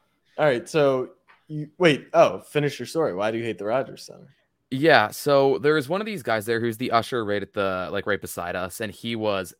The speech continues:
Speaker 2: the biggest nerd I have ever seen. Like, picture one in your head, biggest nerd ever, complete loser. And he comes over, and there's these other guys sitting behind us,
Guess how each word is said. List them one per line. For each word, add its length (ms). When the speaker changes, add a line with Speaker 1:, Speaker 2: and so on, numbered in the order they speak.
Speaker 2:
the 240
biggest 640
nerd 480
I 140
have 100
ever 300
seen. 360
Like, 400
picture 300
one 160
in 80
your 120
head, 320
biggest 300
nerd 180
ever, 220
complete 420
loser. 360
And 80
he 80
comes 260
over, 240
and 80
there's 140
these 100
other 180
guys 240
sitting 240
behind 380
us, 320